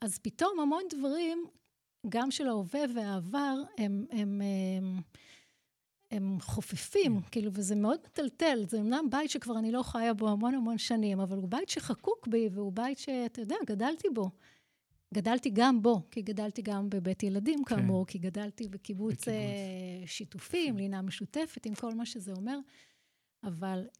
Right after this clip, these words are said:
Speaker 1: אה, הסוגיה הזאת היא, היא, זאת אומרת, זה נורא, נורא טלטל אותי, ואני, אני אקרא דווקא איזה שיר עכשיו, אם אתה מסכים לי.
Speaker 2: כן, אני מסכים לך.
Speaker 1: וזה לא שיר שלי.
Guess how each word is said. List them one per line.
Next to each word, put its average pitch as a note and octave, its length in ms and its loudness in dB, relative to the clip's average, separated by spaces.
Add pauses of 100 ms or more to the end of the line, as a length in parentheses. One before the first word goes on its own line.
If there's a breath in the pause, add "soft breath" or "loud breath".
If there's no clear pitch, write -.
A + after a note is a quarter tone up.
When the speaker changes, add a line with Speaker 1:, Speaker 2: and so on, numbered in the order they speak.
(160)
Speaker 1:
אה, F3+ 220 -4
הסוגיה F#3+ 500 -2
הזאת G4 300 -4
היא, A#3 380 -6 (100)
היא, G#3+ 280 -6
זאת - 120 -8
אומרת, G#3 120 -2
זה - 80 4
נורא, G3+ 300 0
נורא D#4+ 180 0
טלטל D#4+ 440 2
אותי, B3 240 2
ואני, G3 360 2
אני G3 260 2
אקרא D4+ 180 2
דווקא C#4+ 300 -4
איזה G3 260 -4
שיר D4+ 320 -2
עכשיו, G#3 440 -4
אם G#3 80 2
אתה G3+ 180 -2
מסכים F#3 480 0
לי. E3+ 120 0
Speaker 2:
כן, A#2 280 6 (200)
אני A#2 140 4
מסכים A2 480 -2 (100)
לך. - 260 -12
Speaker 1:
וזה A3 200 -2
לא C4+ 140 0
שיר A#3+ 260 -2
שלי. F#3 400 -2